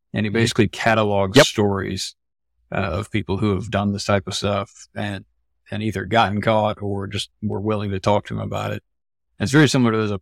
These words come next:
Speaker 1: there's a podcast called Darknet Diaries. It's a very popular podcast where he, he interviews people
Speaker 2: Mm-hmm.
Speaker 1: who have,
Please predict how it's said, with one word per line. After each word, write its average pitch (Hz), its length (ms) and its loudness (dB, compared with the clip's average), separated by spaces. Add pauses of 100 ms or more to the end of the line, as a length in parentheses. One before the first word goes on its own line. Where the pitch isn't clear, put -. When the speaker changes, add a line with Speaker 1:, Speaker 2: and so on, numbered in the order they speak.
Speaker 1:
there's 117 160 -2
a 98 40 -8
podcast 110 460 2
called - 220 -10
Darknet 95 360 -6
Diaries. 104 460 -10
It's 120 120 -10
a 98 40 -6
very 104 220 0
popular 95 400 0
podcast 101 540 -2
where 104 200 -4
he, 98 320 -4
he 104 180 0
interviews 98 420 -2
people 113 280 -4
Speaker 2:
Mm-hmm. 113 80 0
Speaker 1:
who 101 140 2
have, 95 100 -4